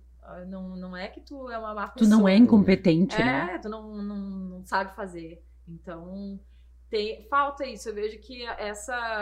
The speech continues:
Speaker 1: a pandemia também trouxe isso de ruim, assim, né? Tem muito curso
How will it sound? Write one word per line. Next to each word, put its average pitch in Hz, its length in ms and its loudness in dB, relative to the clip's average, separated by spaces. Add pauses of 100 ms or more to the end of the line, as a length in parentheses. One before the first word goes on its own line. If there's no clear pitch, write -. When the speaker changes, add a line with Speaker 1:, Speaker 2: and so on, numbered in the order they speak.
Speaker 1:
a 202 100 -6
pandemia 214 480 -10
também 240 260 -16
trouxe 247 440 -14
isso 247 200 -18
de 233 120 -10
ruim, 196 380 -10
assim, 175 260 -16
né? 170 160 -14
Tem 208 180 -8
muito 240 360 -10
curso 233 580 -14